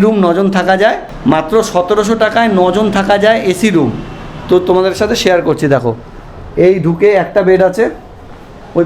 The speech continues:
পাশে আর একটা বেড, এইখানে একটা বড় বেড কিং সাইজের, এই সাইডে একটা কিং সাইজের বড় বেড। তো যারা বাজেট ফ্রেন্ডলি হোটেল খুঁজছো, একসাথে অনেকে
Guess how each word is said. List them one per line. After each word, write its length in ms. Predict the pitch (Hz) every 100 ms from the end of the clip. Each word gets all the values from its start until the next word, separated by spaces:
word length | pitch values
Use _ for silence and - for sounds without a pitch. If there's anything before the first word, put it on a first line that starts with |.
| 160
পাশে 220 | 151 185 185
আর 60 | 180
একটা 140 | 196 185
বেড, 160 | 202 214 - - - - - - - - - - - - 156
এইখানে 260 | 160 185 190
একটা 140 | 185 190
বড় 120 | 180 190 196
বেড 140 | 226 202
কিং 120 | 190 196
সাইজের, 320 | 202 208 302 370 - - - - - 151
এই 80 | 165
সাইডে 180 | 190 190 185
একটা 140 | - 190
কিং 100 | 180
সাইজের 240 | 190 180 170
বড় 100 | 165 151
বেড। 140 | 123 98 - - - - - - - - - -
তো 80 | 175 196 196 - - - - - 131
যারা 180 | 160 202 170
বাজেট 240 | 165 190 -
ফ্রেন্ডলি 240 | 202 214 175
হোটেল 200 | 180 196 185
খুঁজছো, 340 | 185 185 208 233 - - - - - -
একসাথে 280 | 151 - 190 196
অনেকে 180 | 185